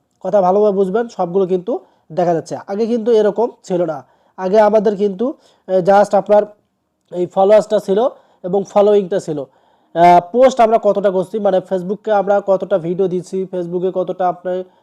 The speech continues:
ফটো আপলোড করছেন, সবগুলো মিলে যে একটা, আহ, all একটা পোস্ট থাকে, সেটা কিন্তু সাইটে এখন তারা যুক্ত করে দিয়েছে। এটা কিন্তু আমার কাছে খুবই ভালো লেগেছে।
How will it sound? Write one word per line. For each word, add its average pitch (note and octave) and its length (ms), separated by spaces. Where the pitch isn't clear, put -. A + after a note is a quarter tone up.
ফটো G3 220
আপলোড F#3 260
করছেন, F3+ 220
সবগুলো G#3+ 520
মিলে G3+ 260
যে G#3 100
একটা, G3+ 300
আহ, G3 840
all A#3+ 140
একটা G#3+ 180
পোস্ট G#3 460
থাকে, F#3+ 280
সেটা G#3 240
কিন্তু G#3+ 220
সাইটে F#3+ 340
এখন F#3 160
তারা F#3 200
যুক্ত E3+ 260
করে E3 220
দিয়েছে। D3 260
এটা G#3 160
কিন্তু A3+ 180
আমার G#3 200
কাছে F#3+ 140
খুবই G3+ 280
ভালো E3 260
লেগেছে। G3+ 380